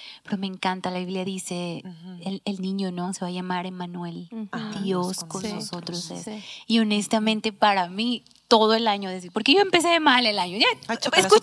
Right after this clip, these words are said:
Speaker 2: otra
Speaker 1: los
Speaker 2: vez.
Speaker 1: podcasts desde enero y van a escuchar ahí <laughs> cómo estuvo nuestro año. Pero cada vez yo le decía,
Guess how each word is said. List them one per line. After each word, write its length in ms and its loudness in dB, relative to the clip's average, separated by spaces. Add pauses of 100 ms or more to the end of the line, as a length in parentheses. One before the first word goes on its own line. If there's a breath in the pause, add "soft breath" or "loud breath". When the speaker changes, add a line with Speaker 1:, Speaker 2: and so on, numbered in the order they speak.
(100)
Speaker 2:
otra 40 8
Speaker 1:
los 80 8
Speaker 2:
vez. 80 2
Speaker 1:
podcasts 400 6
desde 200 8
enero 280 8
y 40 8
van 180 10
a 20 4
escuchar 380 4
ahí 240 4
<laughs> 240 -2
cómo 180 6
estuvo 340 6
nuestro 520 4
año. 320 4 (800 loud breath)
Pero 260 8
cada 220 8
vez 100 2
yo 60 0
le 80 2
decía, 260 2